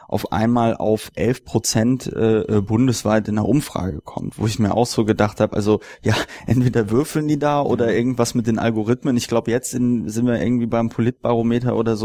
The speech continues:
Speaker 1: sind wir wieder bei vier Prozent.
Speaker 2: Mhm.
Speaker 1: Ähm, das, das tut uns, das tut uns auch mal ganz gut, weil dann macht man sich noch mal Gedanken darüber, wie man denn tatsächlich in den Bundestag kommen könnte und, ähm, dass das nicht so ein,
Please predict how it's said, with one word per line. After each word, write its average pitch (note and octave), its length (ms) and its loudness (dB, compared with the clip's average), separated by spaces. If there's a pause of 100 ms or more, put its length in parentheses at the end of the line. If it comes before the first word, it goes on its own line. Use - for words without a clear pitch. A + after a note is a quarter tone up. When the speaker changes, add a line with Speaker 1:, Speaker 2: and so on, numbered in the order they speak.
Speaker 1:
sind A2 160 0
wir A#2 100 0
wieder A2 200 2
bei G#2 160 0
vier C3 240 -2
Prozent. C3 500 0
Speaker 2:
Mhm. B2+ 60 -10 (480)
Speaker 1:
Ähm, B2+ 280 4
das, A2 220 0
das A2+ 200 2
tut - 200 -2
uns, G#2+ 240 0
das A2 160 0
tut - 180 -2
uns A2 160 2
auch A#2+ 220 0
mal A2+ 120 0
ganz A2 240 0
gut, C3 280 -2
weil A2 140 2
dann A2 120 2
macht A#2 220 0
man A2+ 100 2
sich A2+ 180 -4
noch A2+ 120 2
mal A2+ 160 0
Gedanken A2 400 0
darüber, A2 460 0
wie G#2+ 100 0
man A2 160 2
denn G#2+ 140 0
tatsächlich A#2+ 500 -2
in A#2+ 80 -2
den A#2+ 120 2
Bundestag A#2+ 480 0
kommen A#2 200 0
könnte A#2 380 0
und, G#2 260 0
ähm, A2 180 -2
dass G#2+ 220 -4
das - 160 -8
nicht A2 160 -2
so A2+ 140 0
ein, G#2+ 100 2